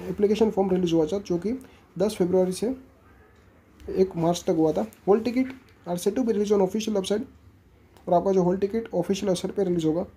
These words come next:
और common recruitment test will be conduct on twenty-two March twenty twenty-three। और आपका जो एग्जाम होगा,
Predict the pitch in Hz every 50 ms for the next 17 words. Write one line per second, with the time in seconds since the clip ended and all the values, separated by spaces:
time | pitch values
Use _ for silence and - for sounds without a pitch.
0 | _ _ - - _ _ - - - - - - - - - - 185 190 190 -
1 | 190 190 233 233 208 202 214 226 233 226 233 226 226 220 220 - 202 196 208 214
2 | - 190 185 190 196 196 233 262 262 - - - - - 185 190 202 196 233 214
3 | 175 180 190 - - - - 185 190 214 208 165 147 131 - 120 117 - - -
4 | - 175 185 185 - 202 196 196 180 160 180 214 214 196 190 214 226